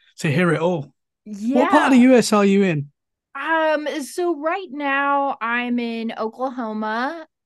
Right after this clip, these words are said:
Speaker 2: and this, the story, though, of my life, it really takes place more in Ohio, Cleveland, Ohio. But my sister, her husband got moved to Oklahoma for work,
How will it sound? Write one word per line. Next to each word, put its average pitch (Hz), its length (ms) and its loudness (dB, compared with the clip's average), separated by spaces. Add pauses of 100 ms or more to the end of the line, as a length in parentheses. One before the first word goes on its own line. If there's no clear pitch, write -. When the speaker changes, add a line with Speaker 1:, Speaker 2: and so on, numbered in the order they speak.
Speaker 2:
and 214 840 -4 (440)
this, 240 240 -2 (100)
the 240 220 -2
story, 339 540 -6
though, 220 540 -4
of 208 140 -6
my 196 240 -6
life, 214 420 -2
it - 200 -16
really 226 380 -4
takes 202 300 -12
place 202 300 -12
more 202 260 -8
in 196 160 -10
Ohio, 202 640 -4
Cleveland, 208 500 -8
Ohio. 214 600 -6 (840)
But 220 340 -2 (300)
my 220 260 -2
sister, 294 960 -4 (120)
her 254 280 -4
husband 240 800 -4 (460)
got 214 300 -4
moved 240 440 -6
to 262 120 -4
Oklahoma 226 460 -6
for 226 180 -10
work, 202 440 -14